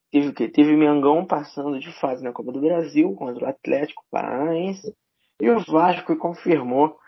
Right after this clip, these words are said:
sua classificação para as oitavas de final da Sul-Americana lá contra o Caracas,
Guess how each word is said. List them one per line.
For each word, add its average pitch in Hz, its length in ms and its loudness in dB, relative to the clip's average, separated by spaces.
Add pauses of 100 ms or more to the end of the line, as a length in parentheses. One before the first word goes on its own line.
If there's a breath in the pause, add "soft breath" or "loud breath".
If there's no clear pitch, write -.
(640 soft breath)
sua 131 560 2
classificação 117 580 -6
para 127 140 0
as 123 80 -4
oitavas 131 420 -2
de - 80 -18
final 131 240 0
da 131 100 0
Sul-Americana 139 800 -2
lá 123 140 0
contra - 240 -4
o - 60 -10
Caracas, - 720 -2